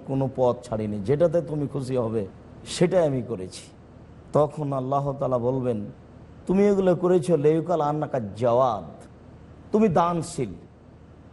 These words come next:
তুমি দানবীর, এই কথা তোমাকে যেন বলা হয়, এই জন্য তুমি করেছো, ফাকাত কিলা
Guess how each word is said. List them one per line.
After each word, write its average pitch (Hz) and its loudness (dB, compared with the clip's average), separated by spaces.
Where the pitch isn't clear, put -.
তুমি 165 2
দানবীর, 143 0
এই 185 2
কথা 185 2
তোমাকে 151 2
যেন 143 0
বলা 127 2
হয়, 208 2
এই 262 4
জন্য 196 0
তুমি 151 -2
করেছো, 147 2
ফাকাত 226 -8
কিলা 131 0